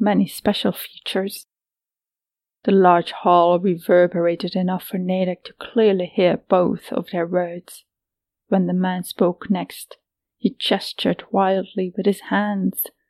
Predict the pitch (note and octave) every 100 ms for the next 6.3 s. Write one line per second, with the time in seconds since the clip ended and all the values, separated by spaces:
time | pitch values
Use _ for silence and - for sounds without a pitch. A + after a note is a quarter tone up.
0 | _ _ - G#3+ G#3+ G3+ G#3 G#3+ G#3+ G3+
1 | A3 A3 - - F#3+ - F#3 F3+ F3 -
2 | F#3 F3+ - F#3+ - F#3+ F3 _ _ _
3 | _ - F#3 F#3+ B3+ - - - - G3+
4 | A3+ D#3+ - F3 E3+ E3+ E3 G3 - _
5 | _ _ _ _ _ _ _ _ G3 F3
6 | - F#3 -